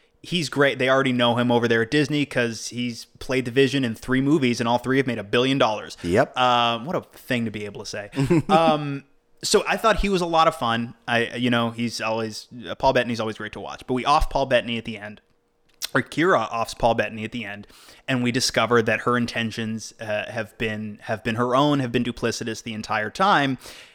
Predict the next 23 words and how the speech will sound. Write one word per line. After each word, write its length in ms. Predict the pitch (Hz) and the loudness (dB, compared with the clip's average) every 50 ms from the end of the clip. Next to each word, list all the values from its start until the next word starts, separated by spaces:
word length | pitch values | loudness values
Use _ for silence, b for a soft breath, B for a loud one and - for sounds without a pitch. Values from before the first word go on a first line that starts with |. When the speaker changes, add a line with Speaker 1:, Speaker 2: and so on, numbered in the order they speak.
| B B - | B B -4
Speaker 1:
And 140 | 143 131 - | -4 -2 -2
she, 340 | - 139 143 135 131 117 104 | 0 2 4 4 2 2 -2
she 120 | - - | -8 -8
puts 260 | - - 269 - - | -2 -2 0 0 0
in 60 | 262 | -2
a 40 | 240 | -2
call 540 | - - 226 208 196 190 185 185 185 - B B B B - | 0 2 2 4 4 4 2 0 -2 -6 B B B B -4
to 180 | - 214 214 185 | -2 0 0 2
her, 340 | - 190 185 180 180 180 | 2 2 2 4 2 2
uh, 260 | 165 165 160 156 151 135 | 2 2 2 2 2 2
her 120 | - 170 | 0 0
boss, 480 | 147 - 160 135 117 107 107 - - - | 2 2 2 2 2 0 -2 -2 -2 -2
the 100 | - 143 | -2 -2
dude 260 | 120 143 170 170 147 | 0 2 0 0 2
running 320 | 135 151 170 190 196 190 - | 4 4 4 4 2 0 0
Crimson 440 | - - 175 180 165 143 160 160 | 2 2 2 2 2 0 0 2
Dawn. 400 | 135 135 127 123 113 101 101 - - B B B B | 2 4 4 2 2 -2 -4 -12 -16 B B B B
Speaker 2:
Yep. 280 | 113 107 - - - b b b b b b b b b _ _ _ _ _ _ B | 4 4 4 2 -2 b b b b b b b b b _ _ _ _ _ _ B
Speaker 1:
<sighs> 0 | B 139 135 123 113 113 113 B B B B _ - | B -2 -2 -2 -2 -4 -6 B B B B _ -8
Boy, 320 | - 160 185 226 226 208 196 | -2 2 4 4 4 4 4
oh 140 | 202 202 | 2 2
boy. 500 | 180 135 139 147 135 131 120 107 104 101 - - - | 0 0 0 2 2 2 2 2 0 -4 -8 -4 0
Uh, 480 | 170 170 165 160 156 151 147 143 135 | 2 2 4 4 2 2 2 0 0